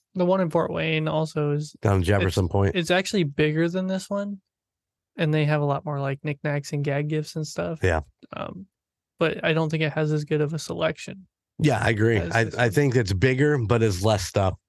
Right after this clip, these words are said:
Speaker 1: Yeah. This one is just set up, and it's unique. You go
Speaker 2: Oh,
Speaker 1: in
Speaker 2: yeah.
Speaker 1: and all, it's like a house. The rooms are, you know, no walls. It's just shelves, and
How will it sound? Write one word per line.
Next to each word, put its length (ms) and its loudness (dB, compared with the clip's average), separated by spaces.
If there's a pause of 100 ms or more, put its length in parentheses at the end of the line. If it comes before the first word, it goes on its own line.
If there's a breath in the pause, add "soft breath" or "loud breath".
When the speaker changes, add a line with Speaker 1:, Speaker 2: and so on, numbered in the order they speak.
Speaker 1:
Yeah. 160 -8 (720)
This 160 -2
one 140 2
is 40 2
just 180 0
set 160 2
up, 140 -2 (240)
and 140 -4
it's 200 -4
unique. 540 0 (340)
You 240 -4
go 100 -2
Speaker 2:
Oh, 120 2
Speaker 1:
in 40 2
Speaker 2:
yeah. 120 2
Speaker 1:
and 120 -4
all, 220 0
it's 200 -2
like 160 0
a 120 0
house. 420 0
The 160 0
rooms 340 2
are, 260 0 (760 soft breath)
you 100 -2
know, 140 2
no 220 4
walls. 460 2
It's 160 -4
just 280 -4 (380)
shelves, 640 -4 (160)
and 380 -12